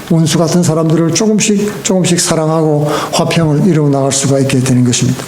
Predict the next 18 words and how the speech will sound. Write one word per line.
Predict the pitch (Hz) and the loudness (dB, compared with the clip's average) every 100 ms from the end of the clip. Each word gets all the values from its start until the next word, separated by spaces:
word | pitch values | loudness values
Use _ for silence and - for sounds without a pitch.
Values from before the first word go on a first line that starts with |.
| - - - - - - | -12 -10 -8 -8 -10 -4
그렇게 | - 214 208 | -2 0 0
할 | 180 180 | 0 0
때 | 233 190 127 - - - | 0 0 0 -2 -6 -8
가정도 | - 170 160 165 156 147 143 147 - | -4 0 0 2 2 2 0 -2 -4
화목해지고 | - 175 147 147 143 139 131 139 139 139 - - - | -2 0 0 0 0 0 2 0 0 -4 -8 -10 -2
교회도 | 151 143 143 | 0 2 0
평안해집니다. | 139 139 135 131 131 127 127 - - - - - | 0 0 2 2 2 2 0 -6 -12 -12 -10 -4
각박한 | 165 165 165 156 | -2 0 0 0
사회도 | 147 - 151 151 143 131 - - - | 0 0 0 2 0 0 -2 -6 -2
인정 | 190 170 196 202 233 | 2 2 2 2 2
있는 | 202 185 190 | 2 2 2
곳으로 | 170 156 139 156 160 160 160 - | 0 0 0 0 0 -2 -4 -4
변해가는 | - 143 135 135 135 | -2 0 2 2 2
것입니다. | 131 127 123 127 151 147 - 208 | 2 0 0 0 -2 -2 -4 0
이 | |
모든 | 180 233 240 226 | 2 2 2 2
것이 | 196 - 185 170 147 127 147 - - | 0 0 0 0 0 0 -2 -6 -4
결국 | 185 196 208 202 208 | -2 0 0 0 -2